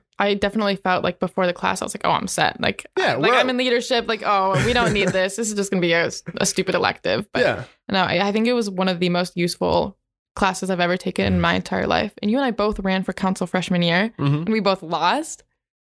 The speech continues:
Speaker 1: So that just really fueled our drive as
Speaker 2: Yeah.
Speaker 1: leaders, I think.
Speaker 3: Mm.
Speaker 1: So going from, like, an active, like, physical, like, leadership role to a more, like, mental and
Speaker 3: Mm-hmm.
Speaker 1: behavioral, like, leadership, I think it was really,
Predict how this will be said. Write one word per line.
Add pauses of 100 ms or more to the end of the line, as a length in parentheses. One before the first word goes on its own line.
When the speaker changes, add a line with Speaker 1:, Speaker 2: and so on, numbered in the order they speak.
(220)
Speaker 1:
So
that
just
really
fueled
our
drive
as
Speaker 2:
Yeah.
Speaker 1:
leaders,
I
think.
Speaker 3:
Mm. (220)
Speaker 1:
So
going
from,
like,
an
active,
like, (100)
physical,
like,
leadership
role
to
a
more,
like,
mental
and
Speaker 3:
Mm-hmm.
Speaker 1:
behavioral,
like, (100)
leadership, (180)
I
think
it
was
really,